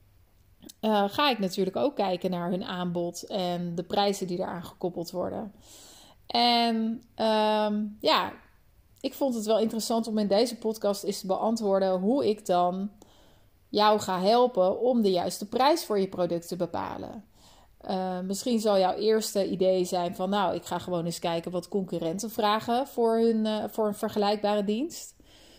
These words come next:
Ehm, en misschien denk je dan wel, nou, dan moet ik daar dus net iets onder gaan zitten, want ja, dan, eh, dan ben ik aantrekkelijk voor, voor klanten die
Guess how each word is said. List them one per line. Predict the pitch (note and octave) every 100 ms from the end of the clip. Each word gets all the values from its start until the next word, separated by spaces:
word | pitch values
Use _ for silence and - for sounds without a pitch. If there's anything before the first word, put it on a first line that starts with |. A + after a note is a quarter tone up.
| - _ _ _ _
Ehm, | G#3+ G3 G3+ G3+ G3+ G3+ G3 F#3+ F#3+ F#3+ - _ _ -
en | - G#3+
misschien | G#3 - A#3 G#3+
denk | F#3+ F#3+
je | G3
dan | F#3+
wel, | F#3+ F#3+
nou, | G3
dan | F#3+
moet | G3 A3+
ik | A#3
daar | G3+ F#3+
dus | F#3
net | G3 F#3+ G3
iets | G3+ G3
onder | - A3 G#3+
gaan | G3+ F#3
zitten, | F#3 E3+ E3+ E3
want | E3+ F3+
ja, | F3+ G3 E3
dan, | E3+ E3 F3
eh, | E3 E3 E3 E3 -
dan | E3+ E3+
ben | E3
ik | D#3+ E3
aantrekkelijk | F3+ - G#3 G#3+ A#3 A3+ -
voor, | - G#3 G3+ - - - _ G3+ -
voor | G#3 G3+
klanten | A3+ G#3 G3+ G3 F#3
die | G3 F#3 G#3